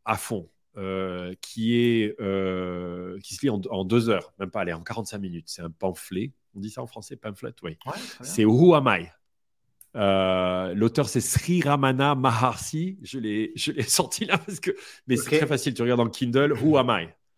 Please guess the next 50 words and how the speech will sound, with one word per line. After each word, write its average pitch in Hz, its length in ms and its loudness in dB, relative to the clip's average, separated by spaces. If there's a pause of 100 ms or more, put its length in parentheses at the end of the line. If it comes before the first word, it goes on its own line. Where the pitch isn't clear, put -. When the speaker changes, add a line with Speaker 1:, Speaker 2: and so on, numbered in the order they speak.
(200)
Speaker 1:
C'est - 180 -6
Speaker 2:
Ok. 113 60 0
Speaker 1:
un - 40 -8
petit 139 120 0
truc 160 240 -2
comme 147 180 -2
ça. 120 440 -4
Je 117 140 2
l'ai 139 120 4
lu 156 240 0
quinze 151 300 -2
Speaker 2:
Ah. 123 60 -10
Speaker 1:
fois. 98 260 -10 (1120)
Parce 110 220 -6
qu'en 123 100 2
fait, 151 280 2
c'est - 260 -8
un 127 80 0
peu 135 100 -6
le 120 80 -2
sujet 113 320 -4
qu'on, 104 300 -2
dont 98 160 -2
on 104 100 -4
parlait 101 220 -4
tout - 160 -14
à 104 80 0
l'heure. 127 240 0
C'est, 107 500 -2
il 113 120 -4
te 117 100 -6
fait 147 340 -2
regarder. 117 720 0 (180)
En, 135 100 2
en 143 120 0
gros, 143 160 4
à 147 40 4
chaque 143 180 -4
fois 170 80 0
que - 60 -14
tu 156 100 -10
as - 20 -4
une 135 60 -4
idée 127 220 0
qui 123 120 -4
arrive, 107 340 -4 (200)
peu 139 100 -2
importe, 127 340 -2
positive, 101 440 -8
négative, 110 500 -8